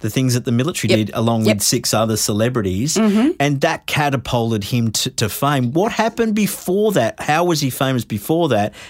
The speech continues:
Speaker 1: and what's happened since?
Speaker 2: Oh, well, um, he, well, he was over there. He got a phone call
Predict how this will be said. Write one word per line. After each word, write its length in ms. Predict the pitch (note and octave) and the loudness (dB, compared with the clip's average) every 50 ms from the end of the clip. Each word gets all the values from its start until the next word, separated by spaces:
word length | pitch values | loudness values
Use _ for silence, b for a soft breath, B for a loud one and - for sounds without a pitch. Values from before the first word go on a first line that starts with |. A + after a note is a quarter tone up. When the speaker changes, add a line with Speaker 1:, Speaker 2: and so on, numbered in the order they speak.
| B B C3 | B B -2
Speaker 1:
and 160 | B2+ C3 C3+ | 0 2 2
what's 200 | C#3+ D3+ C#3+ - | 2 2 2 0
happened 360 | C#3 C3+ B2+ - A#2+ A2 G#2 | 0 0 0 0 -2 -2 -2
since? 400 | - - F#3+ D3+ G#2 - - - - - | -2 -2 -2 -2 -2 -2 -4 -4 0 2
Speaker 2:
Oh, 300 | C#4+ D4 C4 A3 A3+ A#3 | 2 4 4 2 0 2
well, 400 | C#4 C4+ B3+ A3+ B3 D4 - - _ C4 | 2 4 4 4 4 2 -2 -2 _ 0
um, 300 | C4 C4 C4 - - - _ _ - _ _ _ - - | 2 2 0 -2 -4 -8 _ _ -20 _ _ _ -8 -4
he, 360 | A#3 C4 D4 D4+ D4+ - - _ _ _ - | -2 0 0 -2 -2 -4 -8 _ _ _ -4
well, 180 | B3 C4 C4+ | -2 -2 0
he 160 | - A#3 A#3 A3+ | 0 0 0 -2
was 160 | G#3 G3+ G#3+ | -2 -2 0
over 220 | A3 A#3 A#3 G#3+ | 2 2 2 2
there. 100 | A3 G3 | 2 2
He 100 | F#3+ A3+ | 2 2
got 140 | G#3+ A#3 A3 | 2 0 -2
a 20 | |
phone 360 | G#3 - - G3+ G3 G3+ G3+ G3+ | -2 -2 0 0 0 0 0 -2
call 360 | - E3 F#2+ D#2 - - | -2 -2 -2 -2 -4 -8